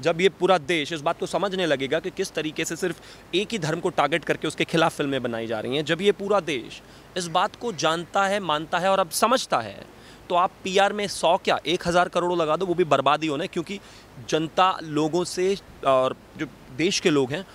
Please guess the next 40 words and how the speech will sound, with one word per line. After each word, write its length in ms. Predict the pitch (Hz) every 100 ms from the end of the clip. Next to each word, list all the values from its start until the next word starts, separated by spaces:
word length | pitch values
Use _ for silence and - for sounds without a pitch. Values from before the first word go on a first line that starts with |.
| - -
उनसे 220 | 160 196
बढ़कर 260 | 160 - -
कोई 180 | 175
पीआर 320 | 196 160 127 107
नहीं 180 | 107
है। 120 | 120 135
किसी 180 | 139 175
आदमी 240 | 139 165
ने 80 | 190
आपकी 420 | 143 - 190 175 - - - -
हरकतों 380 | 165 208 220
को 120 | 180 156
देख 180 | 151 -
के, 80 | 190
आपकी 260 | 170 - 175
बातों 300 | 151 - 202
को 120 | 170
देखकर, 380 | 135 170 180 180
आपकी 220 | 180 190
बयानों 360 | 160 170 196
को 120 | 202 151
देखकर, 380 | 131 - 180
आपकी 200 | 190 -
फिल्मों 320 | 202 196 214 214
को 140 | 165
देखकर, 400 | 127 120 - 190
आपके 200 | 190 208
बच्चों 260 | 196 - 214
के 100 | 196
नामों 240 | 190 180
को 120 | 147
देखकर, 240 | 127 127 196
तमाम 300 | 170 170 185
चीज़ों 240 | 175 175
को 100 | 160
देखकर 320 | 135 - 220 - - -
एक 120 | 240
राय 240 | 220 202 208
बनाई 320 | 151 104 95
है। 120 | 107